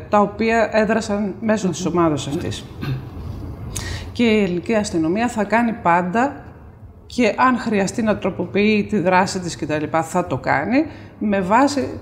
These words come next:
το να αντιμετωπίσει όλα τα, α, ό-, όλες αυτές τις δράσεις, οι οποίες παραβιάζουν, ε, ε,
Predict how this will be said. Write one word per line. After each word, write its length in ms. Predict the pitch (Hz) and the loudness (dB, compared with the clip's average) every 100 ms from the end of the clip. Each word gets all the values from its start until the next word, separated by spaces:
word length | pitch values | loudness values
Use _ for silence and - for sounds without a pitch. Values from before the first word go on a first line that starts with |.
| - | -4
το 140 | 226 | -2
να 140 | 208 208 | 2 4
αντιμετωπίσει 920 | 202 196 185 170 165 269 285 339 320 | 4 2 -2 -4 0 2 2 0 -4
όλα 240 | 247 247 240 | 0 0 2
τα, 120 | 214 | 2
α, 220 | 190 170 - - - - - - - - - | 4 0 -6 -16 -18 -20 -16 -8 -8 -8 -2
ό-, 360 | 226 247 - 214 | 2 2 4 2
όλες 200 | 233 202 | 2 0
αυτές 260 | 220 226 | -4 -4
τις 280 | - 220 202 | -2 -2 0
δράσεις, 840 | 214 214 202 190 - 269 311 - | 4 4 4 2 0 0 0 -2
οι 160 | - 226 | -4 -2
οποίες 400 | 214 226 269 285 | -2 0 -2 -2
παραβιάζουν, 1200 | - 240 220 202 180 202 190 190 190 180 226 294 294 - - - - | -2 0 2 2 0 0 2 2 2 -2 -2 -2 -2 -10 -18 -18 -6
ε, 220 | 104 - - - - - - - 202 135 | -4 -4 -6 -12 -16 -16 -12 -8 -6 -4
ε, 240 | 151 151 | -2 -2